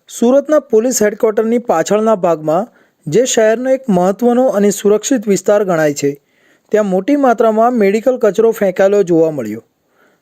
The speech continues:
આ કચરામાં કોરોના મહામારી દરમિયાન હોસ્પિટલો, ક્લિનિકો અને કોવિડ સેન્ટરોમાં વપરાતી પી પી ઈ કિટ, ટ્રાન્સપરન્ટ ફેસ માસ્ક અને એક્સપાયર થયેલી દવાઓનો સમાવેશ થાય છે.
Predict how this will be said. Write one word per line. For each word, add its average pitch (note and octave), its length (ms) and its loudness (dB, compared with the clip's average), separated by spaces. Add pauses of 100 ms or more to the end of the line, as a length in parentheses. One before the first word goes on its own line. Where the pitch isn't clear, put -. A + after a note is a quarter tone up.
(100)
આ D#3 120 -2
કચરામાં G#3+ 600 0
કોરોના A#3+ 440 2
મહામારી A3 500 0
દરમિયાન G3+ 440 0
હોસ્પિટલો, A#3 720 0
ક્લિનિકો G#3+ 800 -2 (320)
અને A3+ 140 2
કોવિડ A#3+ 380 0
સેન્ટરોમાં A3+ 580 0
વપરાતી F#3+ 520 0
પી A3 240 -2
પી B3 280 0
ઈ A#3 40 -6
કિટ, G#3 380 -2 (400)
ટ્રાન્સપરન્ટ A3 580 -2
ફેસ A3+ 360 0
માસ્ક G3+ 420 -2 (280)
અને A#3+ 160 0
એક્સપાયર G3+ 520 0
થયેલી G#3+ 300 0
દવાઓનો G3+ 500 2
સમાવેશ F#3 480 0
થાય C3+ 240 -2
છે. G#2 300 -14